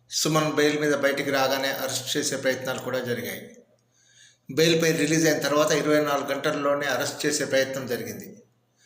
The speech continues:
ఆ ప్రయత్నానికి అడ్డుకట్ట వేసి ఆదుకున్నారు ప్రముఖ న్యాయవాది రామ్ జెఠ్మలాని. ఇది ఇలా ఉండగా తెల్లవారితే బెయిల్ రద్దవుతుందా, కొనసాగుతుందా, జడ్జిమెంట్ వస్తుందా? పిల్లికి చెలగాటం,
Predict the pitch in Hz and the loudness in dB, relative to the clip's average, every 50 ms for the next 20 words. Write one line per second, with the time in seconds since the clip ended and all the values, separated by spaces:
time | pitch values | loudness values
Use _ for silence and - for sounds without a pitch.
0 | _ _ _ _ _ _ _ - 127 131 - - 156 156 156 - 170 160 160 - | _ _ _ _ _ _ _ -2 0 0 2 2 2 2 2 2 0 0 0 0
1 | - 139 - 165 160 160 151 139 147 143 147 147 - 135 127 135 143 143 - 135 | 0 -2 -2 0 0 0 0 0 0 0 0 0 0 0 0 0 -2 -2 -4 -6
2 | 131 135 127 123 131 151 160 - - - - - _ _ - - 143 143 147 143 | -6 -4 -6 -6 -6 -8 -12 -14 -16 -20 -20 -20 _ _ -8 -6 -4 -4 -2 -2
3 | - 151 139 120 120 131 135 135 139 131 131 127 117 117 117 117 123 123 123 127 | 0 0 0 0 0 0 0 0 2 2 2 0 0 0 -2 -2 -2 -4 -4 -4
4 | 120 123 120 123 127 120 113 110 107 104 104 - - - - - _ _ _ _ | -4 -6 -6 -6 -8 -8 -6 -6 -6 -8 -8 -12 -14 -18 -20 -20 _ _ _ _
5 | _ _ _ _ _ _ _ _ _ _ _ _ _ - 151 156 160 160 147 139 | _ _ _ _ _ _ _ _ _ _ _ _ _ -2 0 2 4 4 4 4
6 | - 151 160 151 147 156 156 - - - - - - - - - - _ _ _ | 4 4 2 4 4 2 2 0 -4 -8 -12 -14 -16 -18 -20 -20 -20 _ _ _
7 | _ _ _ _ _ - - - - _ - - 139 151 160 165 165 160 160 - | _ _ _ _ _ -20 -20 -20 -20 _ -4 0 2 4 4 6 6 4 4 2
8 | 165 - - 143 147 147 135 131 135 123 110 143 135 - - 123 135 139 139 143 | 0 0 2 4 4 4 4 2 2 4 4 2 2 2 -2 -4 -4 -4 -6 -6
9 | 135 - - - - - - - 131 131 - 131 131 131 123 - 113 110 104 104 | -6 -10 -14 -18 -14 -8 -6 -4 -2 -2 -2 -2 -2 -2 -2 -4 -8 -8 -10 -12
10 | - - - - - - - - - _ - 117 143 139 - 143 143 151 147 - | -14 -16 -18 -20 -20 -20 -20 -20 -20 _ -6 -2 -2 -2 -2 0 0 0 0 0
11 | 139 127 - - - 131 127 117 110 113 - - - - - - - _ _ _ | 0 -2 -2 -2 -2 -4 -4 -6 -8 -8 -10 -12 -16 -18 -20 -20 -20 _ _ _
12 | _ _ _ _ _ _ _ _ _ _ _ _ _ 160 160 165 165 165 165 - | _ _ _ _ _ _ _ _ _ _ _ _ _ 0 2 4 4 4 4 2
13 | 147 143 147 139 139 131 120 117 110 - - | 2 2 2 2 2 0 0 -2 -6 -8 -10